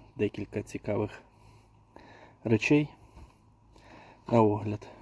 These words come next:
І в майбутніх відео покажу вам їх всі детальніше. Розпишу ціни, характеристики і так далі. А сьогодні, друзі, ми просто приготуємо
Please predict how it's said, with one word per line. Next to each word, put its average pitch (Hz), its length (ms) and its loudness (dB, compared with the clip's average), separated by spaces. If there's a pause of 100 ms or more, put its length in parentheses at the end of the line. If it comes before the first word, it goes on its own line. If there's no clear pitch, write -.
(1000)
І 120 80 0
в 117 40 4
майбутніх 113 640 0
відео 113 380 2
покажу 107 480 -4
вам 101 220 -4
їх 104 180 -4 (260)
всі 104 360 -4
детальніше. 98 760 -6
Розпишу 107 460 -8
ціни, 131 500 -2 (120)
характеристики 110 760 -4
і 101 40 -4
так 101 200 -8
далі. 92 280 -8 (140)
А 113 80 -6
сьогодні, 131 480 0
друзі, 113 340 -4
ми 101 280 -6
просто - 360 -6
приготуємо 110 840 -4